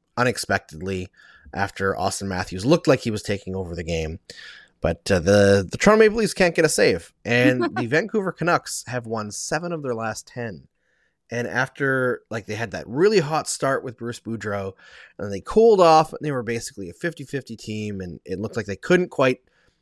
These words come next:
Speaker 1: make the climb back into the conversation. But they are now just a couple, I think, five points out of the wi-, no, four points out of the
Speaker 2: Four
Speaker 1: wild
Speaker 2: points,
Speaker 1: card
Speaker 2: yeah.
Speaker 1: spot. They've got fewer games to play,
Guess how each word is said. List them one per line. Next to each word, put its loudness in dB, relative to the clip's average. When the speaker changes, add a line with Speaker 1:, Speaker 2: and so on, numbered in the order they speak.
Speaker 1:
make 0
the 0
climb -2
back 0
into -8
the -10
conversation. -6
But -2
they 6
are 8
now 2
just -4
a -8
couple, -4
I -4
think, -10
five -6
points -6
out -2
of -8
the -10
wi-, -6
no, 2
four 2
points -2
out 0
of -10
the -8
Speaker 2:
Four 0
Speaker 1:
wild -2
Speaker 2:
points, -4
Speaker 1:
card -6
Speaker 2:
yeah. -6
Speaker 1:
spot. -10
They've 0
got 4
fewer -2
games 2
to -2
play, -4